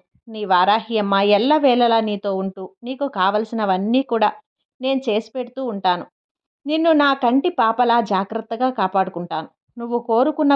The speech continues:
కోరికలన్నీ తీర్చడం నీ తల్లిగా నా బాధ్యతే కదా. ఇదిగో ఇప్పుడే నీ మనసులో నువ్వు ఏదైతే ఆశగా జరగాలి,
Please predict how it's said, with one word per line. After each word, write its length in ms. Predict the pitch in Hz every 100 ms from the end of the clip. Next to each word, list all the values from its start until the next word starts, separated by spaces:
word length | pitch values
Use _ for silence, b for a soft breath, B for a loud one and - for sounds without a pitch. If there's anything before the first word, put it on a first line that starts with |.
| 269
కోరికలన్నీ 600 | 208 214 226 233 226 247
తీర్చడం 540 | 254 220 208 226 196 185 - _ -
నీ 120 | 247 277 277
తల్లిగా 380 | 196 233 262 277
నా 140 | 254
బాధ్యతే 500 | 196 180 175 214 214
కదా. 300 | 240 220 202 202 - _ _ _ _ 202
ఇదిగో 280 | 202 220 208 -
ఇప్పుడే 440 | 214 - - 277 262 - b b b
నీ 120 | 269 330
మనసులో 480 | 302 294 320 349 330
నువ్వు 220 | 311 285 240 226
ఏదైతే 360 | 233 262 269 262 -
ఆశగా 440 | 202 214 277 262 247
జరగాలి, 520 | 202 196 220 240 233